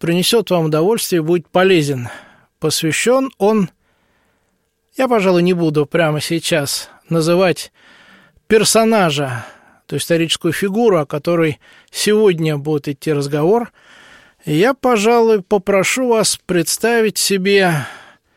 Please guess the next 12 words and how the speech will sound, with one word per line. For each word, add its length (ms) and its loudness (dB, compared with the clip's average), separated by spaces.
могучего 680 2
воина, 800 0
воеводу 800 0
в 140 -20
кольчуге, 880 -2
зерцалом, 960 0
положившего 960 2
руку 800 2
на 320 2
рукоять 600 -2
меча 540 0
и 540 -2